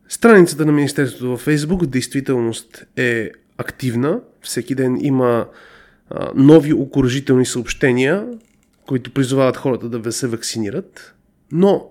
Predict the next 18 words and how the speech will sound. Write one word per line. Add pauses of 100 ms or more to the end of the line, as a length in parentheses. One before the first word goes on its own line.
(140)
възможно
ли
е
наистина
това
да
е
всичко,
което
прави
Здравното
министерство,
за
да
окуражи (180)
хората
в
България